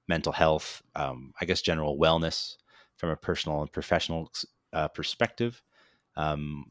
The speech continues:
he likes to think I'm the only doctor, only bike polo playing doctor. <laughs> Um, but I also love to be proved wrong on that front, and I'd love to meet any others that may be out there. I'm a firm believer in the perf-, importance of community for personal and population health and wellness. I think there's a lot of evidence to support me on that front.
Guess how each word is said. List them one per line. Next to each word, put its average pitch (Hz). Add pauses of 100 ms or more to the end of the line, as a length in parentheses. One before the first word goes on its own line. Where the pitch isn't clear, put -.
(120)
he 82
likes 78
to 85
think 80
I'm 76
the 78
only 101
doctor, 82
only 113
bike 90
polo 82
playing 78
doctor. 76 (100)
<laughs> -
Um, 71 (160)
but 76
I 73
also 76
love 76
to -
be 76
proved 82
wrong 76
on 71
that 73
front, 73
and 71
I'd 71
love 73
to 76
meet 73
any 73
others 71
that 65
may 71
be 71
out 64
there. 69 (440)
I'm 82
a -
firm 110
believer 95
in 85
the 80
perf-, -
importance 85
of 85
community 78
for -
personal 87
and 78
population 78
health 73
and 71
wellness. 69
I -
think 82
there's 73
a 71
lot 69
of 69
evidence 71
to -
support -
me 78
on 73
that 69
front. 69